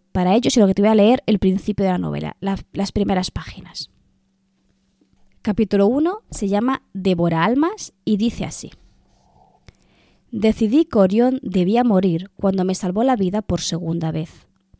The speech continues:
Hasta entonces, su existencia me había sido bastante indiferente. Pero una tenía sus límites.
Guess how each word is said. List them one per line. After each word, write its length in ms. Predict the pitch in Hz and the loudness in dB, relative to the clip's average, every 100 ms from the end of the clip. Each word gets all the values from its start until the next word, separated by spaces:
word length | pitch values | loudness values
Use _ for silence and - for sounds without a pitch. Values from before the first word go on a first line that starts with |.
| _ - _ | _ -20 _
Hasta 280 | 190 202 165 | -4 -2 -4
entonces, 720 | 175 - 240 277 208 254 - - | -4 0 0 0 -4 -4 -6 -10
su 160 | - | -6
existencia 800 | 220 - 214 - 226 240 302 302 | -4 -4 -6 -4 -4 -4 -4 -2
me 180 | 254 180 | -2 -2
había 260 | 175 202 214 | 0 0 -2
sido 360 | - 190 220 | -4 -4 -2
bastante 420 | 190 175 180 185 | -2 -4 -6 -4
indiferente. 720 | 185 175 165 175 202 262 - - _ - _ - - - | -4 -4 -6 -4 -2 -2 -6 -14 _ -20 _ -20 -20 -4
Pero 220 | - 226 240 | 2 6 6
una 240 | 330 403 | 4 0
tenía 320 | 214 175 170 | 0 0 0
sus 260 | 170 185 180 | -2 -6 -6
límites. 580 | 175 165 165 165 - | -6 -6 -8 -12 -14